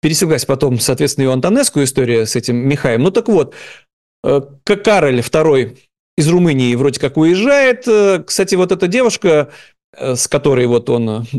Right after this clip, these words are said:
как казалось бы, должен был быть какой-то очередной мимолётный роман, а он в итоге с ней оставался до конца жизни, после Второй мировой войны ещё и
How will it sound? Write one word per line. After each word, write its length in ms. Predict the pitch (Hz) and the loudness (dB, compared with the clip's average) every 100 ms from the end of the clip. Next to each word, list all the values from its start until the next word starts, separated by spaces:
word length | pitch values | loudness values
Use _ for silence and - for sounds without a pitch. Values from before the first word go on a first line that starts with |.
| - 104 _ _ - - _ _ | -10 -16 _ _ -20 -20 _ _
как 180 | - 151 | -4 -2
казалось 360 | 175 156 143 113 | 0 2 2 0
бы, 100 | 127 | 0
должен 240 | 143 147 | 2 2
был 80 | 147 | 0
быть 100 | 135 | 0
какой-то 300 | 160 156 147 | -2 0 -2
очередной 320 | 139 156 156 | -2 -2 0
мимолётный 520 | 151 151 156 151 151 | 0 2 0 0 0
роман, 360 | 147 185 254 220 | 2 2 0 0
а 80 | 170 | 0
он 140 | 190 | 0
в 60 | 175 | 0
итоге 260 | 175 170 160 | -2 -2 -2
с 80 | |
ней 180 | 175 175 - - | -2 -4 -6 -8
оставался 520 | - - 160 156 147 | -6 0 2 2 0
до 120 | 143 139 | -2 0
конца 340 | 156 147 143 | 0 0 0
жизни, 240 | 180 185 | 2 0
после 240 | 131 131 127 | -2 -4 -4
Второй 220 | 151 139 | -2 0
мировой 320 | 139 135 135 | 2 2 2
войны 80 | 135 | 0
ещё 240 | 135 - | -2 0
и 120 | 135 | -2